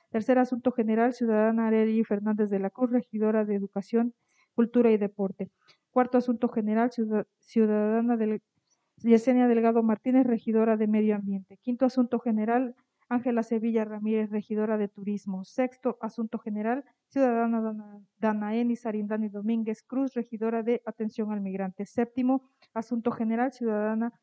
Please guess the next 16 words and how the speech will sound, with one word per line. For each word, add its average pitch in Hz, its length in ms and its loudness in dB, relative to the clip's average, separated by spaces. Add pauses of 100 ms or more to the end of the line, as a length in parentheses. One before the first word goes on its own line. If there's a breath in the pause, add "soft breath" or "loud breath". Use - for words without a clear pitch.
(340)
Blanca 254 280 -2
Estela 240 340 -4
Larios 226 400 -4
Ávila, 254 320 -2
regidora 247 560 0
de 226 220 -2 (460)
Atención 262 600 0
a 233 60 -4
Personas 233 440 -2
en 226 80 -2
Situación 226 460 -6
de 214 80 -2
Vulnerabilidad. 202 840 -4
Octavo 240 380 -2
asunto 240 380 -4
general, 220 460 -4